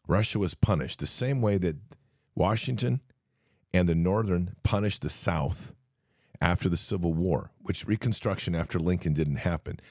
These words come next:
Lincoln was believed in an, in a forgiveness and a unification of the country. That is not what happened. Instead, they turned Reconstruction into a punishment of the South, let them live in poverty, left them live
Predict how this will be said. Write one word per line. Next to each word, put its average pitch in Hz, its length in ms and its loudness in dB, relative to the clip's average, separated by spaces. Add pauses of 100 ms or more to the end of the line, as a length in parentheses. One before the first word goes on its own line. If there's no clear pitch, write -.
(140)
Lincoln 110 340 0
was 92 260 -2 (200)
believed 90 480 0
in 87 140 2
an, 80 120 0 (140)
in 82 120 0
a 76 40 -2
forgiveness 104 680 -2
and 85 160 0
a 82 60 2
unification 85 720 0
of 76 100 0
the 71 60 -2
country. - 380 -2 (200)
That 90 180 2
is 80 120 -2
not 85 240 -2
what 85 160 0
happened. 71 440 -4 (1200)
Instead, 82 580 0
they 82 140 -2
turned 90 300 0
Reconstruction 92 680 -2
into 80 200 0
a 73 60 0
punishment 104 580 0
of 71 80 2
the 71 80 -2
South, 62 420 -6 (540)
let 87 300 0
them 92 220 2
live 80 160 2
in 76 100 0
poverty, 65 480 -2
left 85 300 -4
them 92 200 2
live 82 200 0